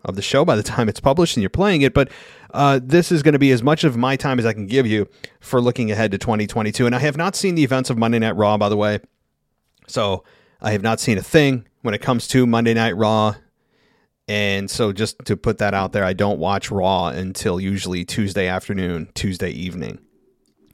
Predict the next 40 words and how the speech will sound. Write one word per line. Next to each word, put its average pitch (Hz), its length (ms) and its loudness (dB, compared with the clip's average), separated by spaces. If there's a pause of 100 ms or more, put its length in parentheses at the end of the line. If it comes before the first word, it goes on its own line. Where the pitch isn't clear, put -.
(280)
We 139 100 6
also 180 180 2
didn't 156 220 0
have 131 160 2
a 113 60 6
week 110 220 2
in 127 80 4
review 104 280 2
for 113 80 -10
the 107 80 -4
first 104 260 -2
time 117 280 0
in, 92 180 -6 (240)
like, - 280 -16 (280)
I 98 160 -8
feel 107 160 -4
like - 140 -8 (180)
months 92 520 -4
to 101 80 -2
years. 92 380 -2 (380)
And 104 120 0
that's 135 180 2
because 131 800 2
the 104 100 -2
way 110 180 0
that 104 200 -2
the 92 300 -4 (360)
show 123 340 0
fell, 151 480 2 (220)
uh, 90 120 -2
no 104 180 -2
SmackDown, 147 540 2
essentially. 160 540 -2
Raw 104 220 0
was 123 120 2
already 131 200 4
covered. 151 440 0 (280)
I 113 60 -8
figured, 110 240 -2
"Hey, 101 220 0